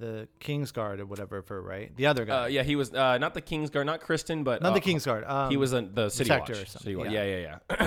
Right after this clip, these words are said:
Speaker 2: <clears throat> And
Speaker 1: 'Cause the other guy got pissed off because he said, "Come with me,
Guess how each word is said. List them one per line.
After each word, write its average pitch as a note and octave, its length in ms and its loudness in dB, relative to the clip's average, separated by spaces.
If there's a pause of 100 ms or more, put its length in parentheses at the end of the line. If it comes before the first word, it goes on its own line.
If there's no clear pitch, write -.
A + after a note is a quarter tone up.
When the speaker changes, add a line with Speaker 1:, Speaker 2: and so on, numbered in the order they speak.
(140)
Speaker 2:
<clears throat> D2 80 -8
And G2 40 -6
Speaker 1:
'Cause C#3 120 2
the D3 80 6
other F#3+ 160 8
guy C#3 160 6
got B2 160 0
pissed C3+ 320 -2
off C#3+ 220 4
because A2 500 -4
he A#2 160 -8
said, A2+ 240 -4
"Come A#2 180 -4
with A2 160 -8
me, A#2 240 -2